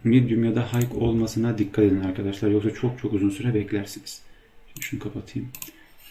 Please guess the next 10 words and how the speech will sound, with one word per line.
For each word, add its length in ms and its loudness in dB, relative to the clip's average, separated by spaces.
Evet 100 -10
dediğim. 260 -4
İşlem 360 2
bu 60 2
kadar. 340 2
E, 100 -4
köprüyü 460 4
kullanarak 600 4
depozitimizi 600 2
yaptık. 480 -2